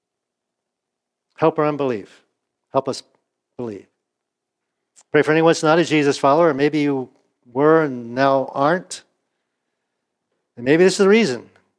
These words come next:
you didn't understand this, that it was more than just believing, it was actually doing. So maybe today is the day you want to start doing.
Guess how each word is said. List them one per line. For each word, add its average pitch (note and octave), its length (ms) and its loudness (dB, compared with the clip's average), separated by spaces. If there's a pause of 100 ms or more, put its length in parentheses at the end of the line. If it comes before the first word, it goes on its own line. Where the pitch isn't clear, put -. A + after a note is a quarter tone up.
(220)
you C3 80 -20
didn't D#3+ 200 0
understand D#3 500 -2
this, - 240 -14 (100)
that - 200 -12
it B2+ 60 -20
was B2 200 -18
more C#3+ 280 0
than A#2+ 240 -4
just C3 260 -6
believing, B2+ 560 -2
it B2+ 40 -14
was A#2+ 160 -14
actually A#2 360 -12
doing. G#2+ 420 -16 (1040)
So C#3 60 -10
maybe C#3+ 180 0
today D#3 300 2
is D#3+ 120 -2
the C#3+ 60 -10
day D#3+ 180 2
you D#3 100 -2
want D#3+ 140 -2
to C#3+ 40 -6
start C#3+ 380 -4
doing. D3 300 -2